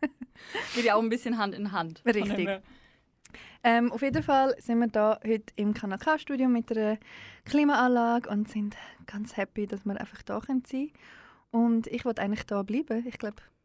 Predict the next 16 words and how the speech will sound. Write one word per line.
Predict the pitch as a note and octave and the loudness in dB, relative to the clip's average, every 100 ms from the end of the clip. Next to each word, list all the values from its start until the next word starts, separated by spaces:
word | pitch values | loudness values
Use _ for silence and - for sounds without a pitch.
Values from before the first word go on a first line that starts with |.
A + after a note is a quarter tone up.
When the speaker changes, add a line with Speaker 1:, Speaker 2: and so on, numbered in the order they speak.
| _ - _ _ - | _ -20 _ _ -8
Speaker 1:
ich | |
schlafe | G3+ F#3+ - | -4 -4 -4
da | G#3 | -6
hin. | G3+ G#3+ - _ | -4 -6 -8 _
Speaker 2:
Mhm, | D#4 A3+ G#3 B3 _ | 0 2 2 -2 _
ja. | G#3 G#3+ | 0 2
Speaker 1:
Merkt | G#3 - | 2 -2
niemand. | F3 G3+ | -2 0
Speaker 2:
Also | A3 | 0
groß | - G3 B3 | -4 -6 0
genug | C4+ G3 - | 2 2 0
wär's. | D#3+ D3 - | -2 0 0
Speaker 1:
Mega. | G3+ D3+ F3+ _ | 0 0 -6 _
Speaker 2:
Ja. | F3+ - _ - - - - - - - _ _ | -4 -4 _ -20 -20 -20 -20 -20 -20 -20 _ _
Speaker 1:
Ähm, | B3 C4 C4 C4 - | 4 6 6 4 4
ja, | B3 A#3 | 4 4